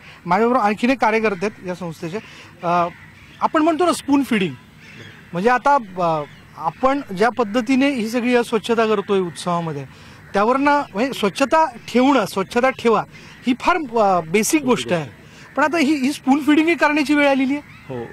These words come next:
Speaker 2: खरंच अशी गरज आलेली आहे, कारण की आपण ज्याप्रमाणे इथं बघतोय हा जो कचरा आहे, हा उत्सवाच्या वेळेला तर इथे असतोच,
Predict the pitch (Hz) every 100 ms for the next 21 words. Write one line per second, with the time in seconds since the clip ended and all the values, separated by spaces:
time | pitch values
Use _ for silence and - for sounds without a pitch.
0 | - - 165 180 165 170 165 170 139 131
1 | 160 165 147 156 180 156 185 185 160 156
2 | 185 190 185 196 156 151 - 131 107 127
3 | 143 139 - 120 - - - 151 135 -
4 | 180 175 190 185 190 185 190 202 160 -
5 | 170 -